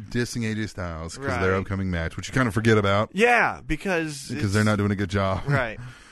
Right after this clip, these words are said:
Speaker 1: Um, but Bully tells the guys if they don't win their match tonight, which we hadn't heard about until then, don't even know what the match is.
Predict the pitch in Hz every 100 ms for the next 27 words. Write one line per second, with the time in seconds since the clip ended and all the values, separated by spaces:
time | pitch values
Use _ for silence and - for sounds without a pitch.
0 | - - 143 135 120 - - 131 131 170
1 | 175 160 175 139 147 127 123 165 156 147
2 | 143 139 156 - 101 92 101 98 - -
3 | - - 104 98 98 92 95 92 92 90
4 | 98 - 98 90 92 110 104 107 107 98
5 | 98 101 98 101 98 92 98 98